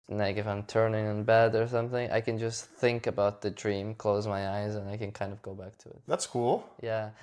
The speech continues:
Speaker 1: and that maybe tells you that it's, it's kind of thinking, cognition. It's like thi-, like you're thinking while you're sleeping. So that's
Speaker 2: Yeah.
Speaker 1: how you, like, you can slip into it,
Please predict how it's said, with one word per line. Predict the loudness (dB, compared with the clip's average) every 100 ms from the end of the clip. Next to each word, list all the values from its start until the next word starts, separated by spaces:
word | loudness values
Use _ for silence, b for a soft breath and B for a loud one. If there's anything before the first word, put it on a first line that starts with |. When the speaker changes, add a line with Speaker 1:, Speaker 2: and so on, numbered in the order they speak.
| B
Speaker 1:
and | 2
that | 4 4 0 -6
maybe | -2 0 0 -2 -4
tells | 2 2 4
you | 2
that | 4 2
it's, | -2 -8
it's | -10 0
kind | 2 0
of | -2
thinking, | -8 -8 -10 -16 -20 _ _ _
cognition. | -2 0 0 -2 -4 -6
It's | -4 2
like | 2 4
thi-, | -2 2
like | 0 2
you're | 2
thinking | 0 0 0 -2 -4 -6 0
while | 4 6
you're | 4
sleeping. | -2 -4 -6 -10 -8
So | 0
that's | 0 4
Speaker 2:
Yeah. | 4
Speaker 1:
how | 6
you, | 4 -2 -2
like, | -2 0
you | -2
can | -4
slip | 0 0 2
into | 0 0 -2
it, | -4